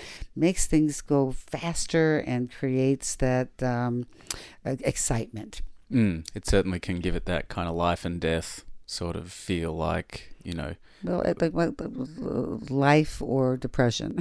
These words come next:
Speaker 1: <laughs>
Speaker 2: Yeah, yeah,
Speaker 1: I'm
Speaker 2: absolutely.
Speaker 1: thinking two different things, but the thing is, like, I got full of life or I'm kinda depressed.
Speaker 2: Yeah.
Speaker 1: You know, and, and just feeling your feelings, which is really nice. Some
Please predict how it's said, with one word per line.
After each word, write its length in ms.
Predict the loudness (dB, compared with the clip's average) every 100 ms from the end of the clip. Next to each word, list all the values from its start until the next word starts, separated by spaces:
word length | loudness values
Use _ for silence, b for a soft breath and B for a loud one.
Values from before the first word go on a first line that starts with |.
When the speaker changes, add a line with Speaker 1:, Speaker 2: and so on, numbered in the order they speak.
| 8
Speaker 1:
<laughs> 60 |
Speaker 2:
Yeah, 440 | 10 12 12 12 10
yeah, 180 | 10 8
Speaker 1:
I'm 140 | 6 6
Speaker 2:
absolutely. 520 | 6 8 8 8 8
Speaker 1:
thinking 240 | 8 6 4
two 140 | 2
different 320 | 2 2 2
things, 340 | 8 10 12 12
but 120 | 10
the 60 |
thing 200 | 12 10
is, 120 | 10 8
like, 140 | 6 B B B
I 60 | 2
got 340 | 6 6 8
full 220 | 10 12
of 60 | 12
life 380 | 12 12 12 12
or 140 | 10
I'm 360 | 12 10 8 0
kinda 260 | -2 2 4
depressed. 540 | 4 4 6 6 4 4
Speaker 2:
Yeah. 320 | 6 8 6 2
Speaker 1:
You 120 | 2
know, 280 | 4 4 4
and, 200 | 4 2 0
and 160 | 2 4
just 220 | 4 4
feeling 260 | 6 8 8
your 120 | 6
feelings, 560 | 2 2 6 6 6
which 180 | 4 0
is 160 | -2 -2 -8 -4
really 200 | 2 4 4
nice. 340 | 2 2 0 -4
Some 340 | 2 2 2